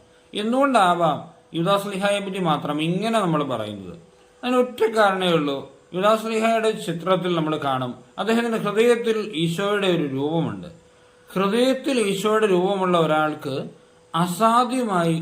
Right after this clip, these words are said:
ഒന്നും ഉണ്ടാവില്ല. ഈ ഒരു തിരുനാൾ ആഘോഷിക്കുന്ന ദിവസം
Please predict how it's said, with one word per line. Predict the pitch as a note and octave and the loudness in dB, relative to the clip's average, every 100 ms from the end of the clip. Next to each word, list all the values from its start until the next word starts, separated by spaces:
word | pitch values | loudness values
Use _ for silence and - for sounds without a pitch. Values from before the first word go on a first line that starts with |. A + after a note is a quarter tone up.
| D#3+ D3 | -4 -6
ഒന്നും | E3+ A3 G3+ | -4 -2 -2
ഉണ്ടാവില്ല. | C3 A#2 A2+ F#2+ F2+ - - _ _ _ _ _ _ - | -2 -4 -6 -8 -12 -16 -20 _ _ _ _ _ _ -6
ഈ | A3 C4+ B3+ | -2 2 2
ഒരു | A#3 A#3 G3+ | 2 0 0
തിരുനാൾ | F#3 F#3+ G3+ F#3+ | -2 0 2 2
ആഘോഷിക്കുന്ന | E3+ E3+ E3 E3 D3+ | 2 0 -2 -6 -4
ദിവസം | C#3+ C#3 | -6 -6